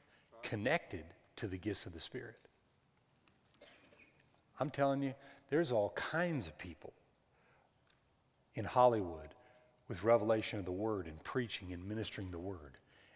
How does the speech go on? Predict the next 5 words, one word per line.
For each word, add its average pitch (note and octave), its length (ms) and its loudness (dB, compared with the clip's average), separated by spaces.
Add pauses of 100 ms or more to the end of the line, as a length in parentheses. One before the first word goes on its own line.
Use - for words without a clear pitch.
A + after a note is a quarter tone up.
(120)
And, A2 180 -4 (160)
and F#2 180 -8 (360)
somehow D#3+ 640 4 (960)
nothing C#3 500 4 (460)
happened G2 600 2